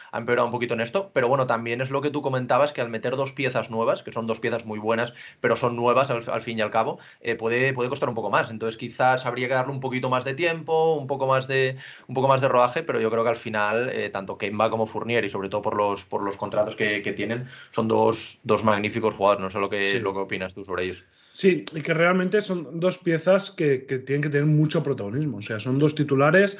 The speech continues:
Speaker 2: con mucho volumen de tiro, con mucho volumen de, de balón, y lógicamente se nota. No es lo mismo que tus dos piezas nuevas sean el pivot suplente y el three and D, que lo vas a tener en una esquina ahí, que al final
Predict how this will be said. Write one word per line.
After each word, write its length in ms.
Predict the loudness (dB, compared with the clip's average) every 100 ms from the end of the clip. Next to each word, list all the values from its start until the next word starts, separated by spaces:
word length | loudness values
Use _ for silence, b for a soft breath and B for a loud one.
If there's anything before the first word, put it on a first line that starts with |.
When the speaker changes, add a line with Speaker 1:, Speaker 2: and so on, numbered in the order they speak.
| B B -8
Speaker 2:
con 160 | -2
mucho 480 | 0 4 6 6 8
volumen 320 | 8 8 6
de 120 | 4
tiro, 380 | 4 2 4 2
con 160 | 0 -2
mucho 260 | -2 0
volumen 360 | 2 2 0 2
de, 320 | 2 2 0 -4 B B -2
de 200 | 6 8
balón, 480 | 8 8 8 6 -2 B B _ -4
y 140 | 0
lógicamente 500 | 2 2 4 4 2
se 140 | 0
nota. 300 | 2 4 4
No 100 | 2
es 40 | 2
lo 80 | 2
mismo 300 | 2 2 2
que 720 | 2 4 4 4 2 0 -4 -10 -6
tus 140 | -2
dos 140 | 0 0
piezas 260 | 0 2
nuevas 360 | 4 6 4 4
sean 200 | 2 2
el 100 | 0
pivot 240 | 2 2
suplente 640 | 4 2 2 2 6 8 8
y 140 | 6 6
el 400 | 6 4 0 0
three 200 | 4 6
and 160 | 6
D, 160 | 4 2
que 100 | 4
lo 60 | 2
vas 100 | 2
a 80 |
tener 140 | 2 2
en 80 | 2
una 60 |
esquina 360 | -2 2 4 4
ahí, 300 | 2 0 -2 B B B
que 120 | -6 -6
al 100 | -4
final 560 | -2 4 4 2 -2